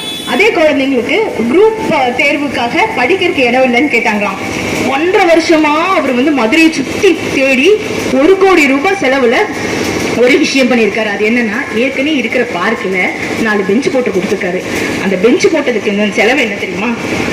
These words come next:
ஒரு கோடி ரூபாய். அதை அவரே சொல்றாரு, நீங்க போய் பாருங்க அந்த வீடியோல அவரே சொல்றாரு.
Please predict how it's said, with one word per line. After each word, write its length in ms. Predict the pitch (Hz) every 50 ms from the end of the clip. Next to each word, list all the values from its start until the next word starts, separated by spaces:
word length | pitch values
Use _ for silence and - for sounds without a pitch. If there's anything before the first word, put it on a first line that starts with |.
| - - - - 226
ஒரு 180 | 247 294 320 -
கோடி 180 | 320 294 240 233 220
ரூபாய். 200 | 214 220 349 349 - 262
அதை 160 | 320 440 381 311
அவரே 220 | 247 277 370 466 494 -
சொல்றாரு, 280 | 381 359 269 254 220 208
நீங்க 200 | 208 214 208 214
போய் 260 | - 330 403 - -
பாருங்க 280 | 277 277 285 285 311 285
அந்த 120 | 262 233
வீடியோல 400 | 220 262 269 254 254 277 370 415 330
அவரே 160 | 262 269 277 -
சொல்றாரு. 300 | 269 233 220 220 202 202